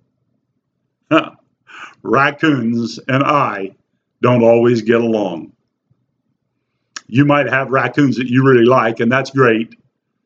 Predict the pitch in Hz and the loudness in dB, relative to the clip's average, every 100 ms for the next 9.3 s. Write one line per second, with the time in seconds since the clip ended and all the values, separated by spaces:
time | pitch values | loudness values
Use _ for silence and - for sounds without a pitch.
0 | _ _ _ 110 104 120 131 131 156 151 | _ _ _ -6 -2 -2 0 0 0 -2
1 | 123 117 113 117 117 143 165 151 127 120 | -4 -2 -4 -2 0 0 0 -2 -2 -4
2 | 110 117 127 123 _ _ - 120 98 131 | -2 -2 -4 -8 _ _ -2 0 0 0
3 | 143 127 131 131 127 - - 139 151 170 | 2 2 2 2 -2 -10 -2 0 2 2
4 | 151 127 120 127 143 143 104 117 - 151 | 2 0 0 -4 -6 -8 -4 -2 0 -4
5 | 151 180 - 139 135 131 147 135 - _ | -2 -4 0 0 0 -2 -2 -8 -16 _
6 | _ _ _ _ - 107 127 135 127 135 | _ _ _ _ -6 -2 0 0 0 0
7 | 147 - 180 175 120 113 117 - - - | -2 -2 -2 -2 -4 -8 -8 -14 -20 -20
8 | _ _ _ - _ 107 131 127 127 - | _ _ _ -20 _ 0 2 0 -2 0
9 | 131 131 | 2 0